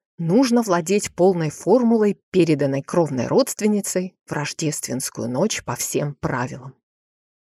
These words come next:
Сколько бы ни рассказывали книги и фильмы о луканской магии, приезжим трудно в неё поверить. Карло Бальери возмущался глупостью карабинеров из Пьетро Пертозы, но в душе им немного сочувствовал.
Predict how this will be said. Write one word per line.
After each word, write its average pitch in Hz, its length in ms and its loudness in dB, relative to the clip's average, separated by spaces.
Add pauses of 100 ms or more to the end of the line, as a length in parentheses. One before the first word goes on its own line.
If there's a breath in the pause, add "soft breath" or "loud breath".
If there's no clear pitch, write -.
(160)
Сколько 180 440 0
бы 165 100 2
ни 165 100 0
рассказывали 170 720 0
книги 165 600 0
и - 20 0
фильмы 190 480 0
о - 20 0
луканской 156 640 -2
магии, 220 500 -2 (180)
приезжим 214 580 2
трудно 269 400 2
в 233 60 -4
неё 240 200 4
поверить. 170 640 -2 (400)
Карло 214 400 2
Бальери 165 540 0
возмущался 160 760 0
глупостью 156 520 -6
карабинеров 156 760 0
из - 220 -6
Пьетро 156 340 -2
Пертозы, 240 640 0 (220)
но 196 140 2
в 190 80 -2
душе 262 420 2
им 254 160 2
немного 214 380 2
сочувствовал. 156 720 -6